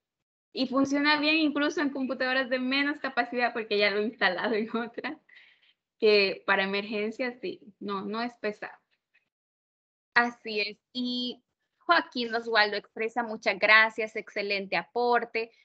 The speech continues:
Speaker 2: Flor de María comenta un buen software de dibujo com-, eh, completo y gratis escrita. Y Moisés Efraín comenta, yo quisiera saber en qué redes sociales se encuentra para buscarla.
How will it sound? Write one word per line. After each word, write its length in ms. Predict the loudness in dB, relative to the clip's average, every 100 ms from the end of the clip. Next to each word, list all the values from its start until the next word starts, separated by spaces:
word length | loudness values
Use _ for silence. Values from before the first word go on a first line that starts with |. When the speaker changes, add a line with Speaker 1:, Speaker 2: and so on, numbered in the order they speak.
| _
Speaker 2:
Flor 200 | 0 2
de 80 | 2
María 560 | 2 2 2 0 0 -2
comenta 480 | 0 0 0 2 0
un 80 |
buen 160 | 0 -2
software 380 | -2 4 4 4
de 120 | -2
dibujo 340 | -6 -8 -12 -10
com-, 220 | -8 -8 _
eh, 580 | -4 -2 -2 -2 -6 -10
completo 440 | -10 -6 -6 -4 -2
y 60 |
gratis 340 | -2 -2 -6 -8
escrita. 1000 | -10 -8 -4 0 0 0 2 4 4 0 _ _ _
Y 480 | -6 -2 0 0 0 2
Moisés 500 | 2 2 2 2 0
Efraín 680 | 0 4 4 4 0 -2 -2
comenta, 520 | -2 0 0 0 0 2
yo 160 | 0
quisiera 380 | 0 -4 2 2
saber 440 | 4 2 4 2 0
en 180 | -2
qué 140 | -2 2
redes 260 | 2 2
sociales 460 | -2 -2 0 0 -2
se 60 | -4
encuentra 500 | 0 2 2 0 2
para 180 | 4 4
buscarla. 800 | 0 -6 4 4 4 -4 -12